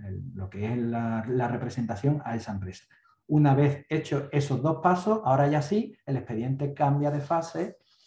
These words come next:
y pasa a, y ya directamente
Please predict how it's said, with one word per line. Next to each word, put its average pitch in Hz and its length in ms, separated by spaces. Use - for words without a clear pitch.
y 143 140
pasa 131 800
a, 127 80
y 139 40
ya 131 420
directamente 135 580